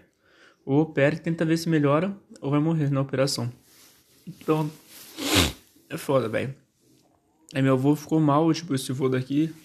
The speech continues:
pai do meu pai, o Mauro. Ele foi ficando mal, tipo assim, com o tempo, óbvio, né? Mas questão de, tipo, de mês ele piorou, tipo, drasticamente. Ficou com demência, ficou doido. E acabou morrendo, velho. Acabou morrendo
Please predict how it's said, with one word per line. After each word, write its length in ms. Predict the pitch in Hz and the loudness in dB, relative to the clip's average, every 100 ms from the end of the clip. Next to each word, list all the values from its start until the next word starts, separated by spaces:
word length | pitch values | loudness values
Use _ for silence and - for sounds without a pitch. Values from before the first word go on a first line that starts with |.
| - | -12
pai 140 | 123 | -6
do 60 | 123 | -2
meu 160 | 127 117 | -2 -2
pai, 200 | 131 139 | -2 -2
o 60 | |
Mauro. 420 | 123 123 147 127 - _ _ - - - - - - - - | -2 0 0 -2 -10 _ _ -20 -20 -20 -20 -20 -20 -20 -8
Ele 80 | 156 | -2
foi 140 | 151 160 | 2 2
ficando 320 | - 165 165 | 2 2 4
mal, 340 | 156 156 185 | 4 2 0
tipo 200 | 190 - | -4 -6
assim, 180 | 147 147 | -2 -2
com 100 | 175 | -2
o 60 | 202 | -4
tempo, 340 | 196 165 139 | -2 -2 0
óbvio, 240 | 147 165 | -2 0
né? 180 | 170 180 175 _ _ _ _ _ _ _ _ - | 0 -2 -6 _ _ _ _ _ _ _ _ -4
Mas 200 | 147 147 | -2 0
questão 240 | 156 160 | 0 2
de, 60 | 151 | 0
tipo, 180 | - 143 | 0 0
de 100 | 170 | 4
mês 240 | 165 165 | 4 4
ele 140 | 160 | 4
piorou, 280 | 156 156 151 | 4 4 4
tipo, 160 | 151 - | 2 -4
drasticamente. 840 | 131 151 165 - 143 131 151 170 | -2 0 0 -2 0 0 -2 -4
Ficou 600 | - - - 147 143 135 131 - _ | -16 -20 -10 -4 -2 -2 -4 -12 _
com 120 | 139 | -2
demência, 480 | 147 139 139 160 147 | 0 2 0 -4 -6
ficou 180 | - | -4
doido. 420 | 143 135 147 165 - _ _ - - - _ _ _ _ | 0 2 2 2 -6 _ _ -20 -20 -20 _ _ _ _
E 140 | 156 | -4
acabou 280 | 156 156 156 | -2 0 0
morrendo, 400 | 165 180 165 151 | 0 0 0 0
velho. 200 | 120 123 - _ _ _ _ _ _ _ | -2 -4 -8 _ _ _ _ _ _ _
Acabou 200 | - 139 | -10 -4
morrendo 560 | 139 147 143 143 165 | 0 2 2 0 -2